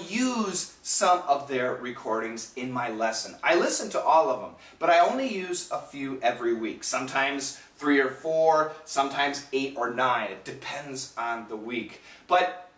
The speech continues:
you get feedback when I use your recordings. Also,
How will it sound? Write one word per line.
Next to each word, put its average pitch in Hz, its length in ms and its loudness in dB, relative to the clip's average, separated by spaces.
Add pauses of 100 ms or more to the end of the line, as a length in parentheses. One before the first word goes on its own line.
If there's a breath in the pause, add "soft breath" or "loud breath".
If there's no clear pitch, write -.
(140)
you 151 100 -18
get 160 320 -6
feedback 165 640 -6 (260)
when 117 160 -8
I 110 220 -2
use 104 420 -10
your 101 240 -8
recordings. 95 720 -12 (280 loud breath)
Also, 247 720 2